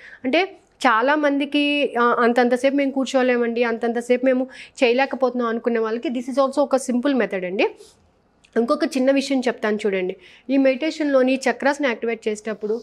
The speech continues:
"నేను విశ్వంతో మమేకమై ఉన్నాను, నేను విశ్వాన్ని పూర్తిగా విశ్వసిస్తున్నాను, నాకు మంచి వాక్చాతుర్యాన్ని ఇచ్చినందుకు విశ్వానికి కృతజ్ఞత, నాలో ఈర్ష్య ద్వేషాలను వదిలిపెడుతున్నాను, జాలి, దయ, ప్రేమతో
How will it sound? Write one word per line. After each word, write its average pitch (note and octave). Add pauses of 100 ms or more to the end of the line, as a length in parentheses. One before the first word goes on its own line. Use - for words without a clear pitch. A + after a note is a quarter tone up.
(340)
"నేను C4
విశ్వంతో A#3
మమేకమై A3
ఉన్నాను, F#3
నేను A3
విశ్వాన్ని A3
పూర్తిగా A#3+
విశ్వసిస్తున్నాను, G3 (540)
నాకు B3+
మంచి A#3+
వాక్చాతుర్యాన్ని A#3
ఇచ్చినందుకు A#3
విశ్వానికి A3+
కృతజ్ఞత, F#3+ (640)
నాలో A#3
ఈర్ష్య C4
ద్వేషాలను G#3+ (100)
వదిలిపెడుతున్నాను, F#3+ (460)
జాలి, G#3+
దయ, G3+
ప్రేమతో G3+